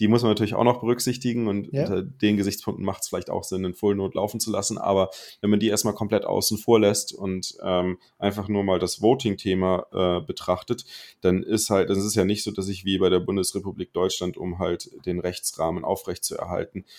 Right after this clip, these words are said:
Speaker 1: alle vier Jahre nur wählen kann, ähm, oder quasi auch im, im regionalen Bereich halt, äh,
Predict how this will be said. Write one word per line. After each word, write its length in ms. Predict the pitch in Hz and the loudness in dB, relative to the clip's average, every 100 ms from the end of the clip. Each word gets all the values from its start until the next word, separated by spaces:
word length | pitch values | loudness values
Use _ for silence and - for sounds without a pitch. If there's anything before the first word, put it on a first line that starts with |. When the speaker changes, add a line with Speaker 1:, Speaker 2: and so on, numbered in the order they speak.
| - _ | -20 _
Speaker 1:
alle 240 | 85 85 | 0 0
vier 200 | 82 95 | 0 0
Jahre 340 | 90 90 123 107 | 4 6 6 4
nur 180 | 92 | 2
wählen 300 | 85 85 90 92 | 0 0 0 -2
kann, 400 | 95 98 113 - | -2 0 0 -2
ähm, 340 | 85 87 85 - | -2 -2 -2 -6
oder 160 | - | -12
quasi 400 | - - 80 69 | -8 -4 -4 -4
auch 160 | 73 82 | -10 -10
im, 180 | 82 67 | -12 -12
im 260 | 85 85 | -10 -10
regionalen 560 | - 85 85 80 80 85 | -10 -6 -2 0 0 -2
Bereich 360 | - 76 87 - | -4 -4 -4 -8
halt, 340 | 80 - - | -10 -10 -14
äh, 300 | 92 90 - | -10 -8 -8